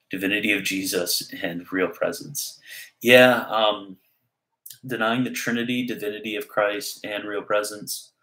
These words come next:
I don't think he was too good of a, too good of a Thomist. Safe to say that he wasn't a Thomist. Hence why St. Janis calls Einstein a closet geocentrist. Yeah,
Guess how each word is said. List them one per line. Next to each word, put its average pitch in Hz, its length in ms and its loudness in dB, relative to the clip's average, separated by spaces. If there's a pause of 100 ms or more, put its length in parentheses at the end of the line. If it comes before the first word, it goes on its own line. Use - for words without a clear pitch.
(360)
I 104 80 4
don't 113 160 2
think 110 120 -4
he 107 80 -8
was 98 140 -6
too 98 80 -8
good 92 160 -6
of 92 80 -8
a, 92 240 -8 (300)
too 113 100 -8
good 104 120 -8
of 98 60 -8
a 95 100 -6
Thomist. 101 640 -8 (4000)
Safe - 360 -4
to - 80 -10
say 87 200 -2
that 85 120 -6
he 95 60 -4
wasn't 92 380 -8 (600)
a 139 40 -20
Thomist. 95 480 -10 (460)
Hence 110 220 0
why 104 140 12
St. 101 240 0
Janis 95 280 0
calls 92 400 -2
Einstein 92 460 -4
a 87 40 -12
closet - 580 -8
geocentrist. - 800 -8 (440)
Yeah, 95 280 4